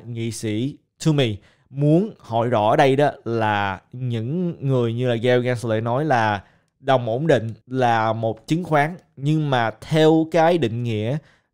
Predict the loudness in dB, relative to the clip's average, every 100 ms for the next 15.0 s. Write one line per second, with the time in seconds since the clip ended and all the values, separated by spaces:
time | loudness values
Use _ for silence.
0 | -6 -2 -2 -4 -4 -2 -2 -4 -8 -6
1 | 0 2 2 -2 -6 -4 -4 -4 0 2
2 | 2 0 -2 0 2 0 -2 -16 -20 -2
3 | 0 0 -4 _ _ 0 2 2 0 0
4 | -2 -2 -4 -2 -2 0 -2 -4 -4 -6
5 | -2 -2 -2 -2 0 0 -2 -4 -4 -4
6 | 0 0 0 -4 -4 -6 -4 -6 -2 0
7 | 0 -2 -6 -6 -4 -2 0 -2 -2 0
8 | -2 -6 _ _ 2 4 4 2 -4 -14
9 | _ -4 -4 -2 -4 -2 2 2 2 0
10 | 0 2 2 0 -6 _ -2 0 2 2
11 | 2 0 -4 _ _ _ -4 0 0 2
12 | 2 2 0 -2 -4 -4 -2 -2 -2 -4
13 | 0 2 2 0 -2 -6 -6 -6 -6 -6
14 | -6 -4 -6 -4 -4 0 0 0 -4